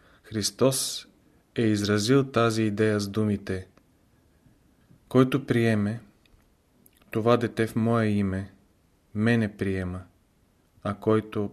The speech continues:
приеме мене, приема този, който ме е пратил – и който е пратил тази част на земята.“ Ние трябва да развием божественото в себе си,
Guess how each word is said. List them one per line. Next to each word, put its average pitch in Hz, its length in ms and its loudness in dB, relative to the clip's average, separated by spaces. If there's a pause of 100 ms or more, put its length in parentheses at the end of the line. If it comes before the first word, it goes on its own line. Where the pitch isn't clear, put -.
(100)
приеме 104 380 0
мене, 101 480 -2 (880)
приема 107 420 -2
този, 110 400 0
който 107 380 0
ме 101 120 2
е 101 140 -6
пратил – 110 520 -4 (760)
и 113 140 -6
който 104 340 0
е 104 180 -4
пратил 110 460 -4 (520)
тази 101 300 0
част 98 460 -4
на 95 100 -4
земята.“ 92 540 -8 (3000)
Ние 117 140 2
трябва 123 400 2
да 110 120 0
развием 110 460 2
божественото 104 640 -2
в - 80 -8
себе 98 320 0
си, 98 260 -4